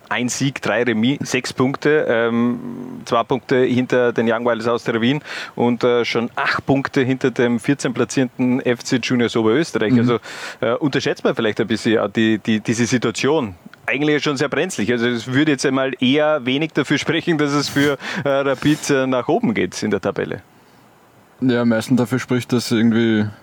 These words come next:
Speaker 2: äh, unter der zweiten Liga nirgends Fußball gespielt werden darf und das,
Speaker 1: Ja.
Speaker 2: äh, mal schauen, ob's überhaupt Aufsteiger gibt. Aber ja, also es muss auf jeden Fall ein, ein großer Leistungssprung her, ähm, wobei uns die Vergangenheit natürlich gezeigt hat, dass das bei vielen, äh, Liga-Neulingen und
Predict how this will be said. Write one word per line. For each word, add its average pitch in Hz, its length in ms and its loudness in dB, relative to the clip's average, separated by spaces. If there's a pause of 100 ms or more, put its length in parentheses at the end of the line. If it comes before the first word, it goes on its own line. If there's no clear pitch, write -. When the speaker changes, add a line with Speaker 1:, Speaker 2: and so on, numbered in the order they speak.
(100)
Speaker 2:
äh, 101 200 0 (100)
unter - 260 -2
der 110 120 2
zweiten 104 320 0
Liga 113 200 2
nirgends 110 240 2
Fußball 110 320 0
gespielt 104 260 -2
werden 98 160 2
darf 90 240 0
und 98 240 -2
das, 92 120 -4
Speaker 1:
Ja. 110 100 -2
Speaker 2:
äh, 95 220 0
mal 98 180 2
schauen, 98 180 0
ob's 104 140 -2
überhaupt 98 240 2
Aufsteiger 92 380 0
gibt. - 220 -6 (640)
Aber 120 440 2 (320)
ja, 110 200 0 (140)
also 120 160 0
es 113 100 2
muss 120 200 2
auf 113 140 -2
jeden 120 180 2
Fall 120 380 0
ein, 117 260 4
ein 113 220 2
großer 117 300 -2
Leistungssprung 117 840 0
her, 117 420 2 (280)
ähm, 117 360 2
wobei 117 200 0
uns 113 120 -4
die 113 80 -2
Vergangenheit 110 500 0
natürlich 110 320 0
gezeigt - 400 -4
hat, 110 120 -2
dass - 180 -6
das - 160 -4
bei 107 140 -2
vielen, 110 440 2
äh, 95 320 2 (320)
Liga-Neulingen 110 960 2
und 95 240 -2